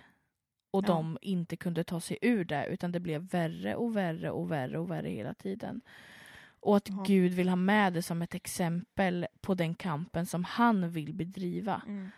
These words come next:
Speaker 1: Han, det här är ju i Guds ögon det totala misslyckandet
Speaker 2: Mm.
Speaker 1: för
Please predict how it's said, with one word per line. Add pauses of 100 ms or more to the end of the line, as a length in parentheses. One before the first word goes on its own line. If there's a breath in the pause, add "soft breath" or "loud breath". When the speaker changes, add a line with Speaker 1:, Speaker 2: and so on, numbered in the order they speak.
(120 loud breath)
Speaker 1:
Han,
det
här
är
ju (300 soft breath)
i
Guds
ögon
det
totala
misslyckandet
Speaker 2:
Mm.
Speaker 1:
för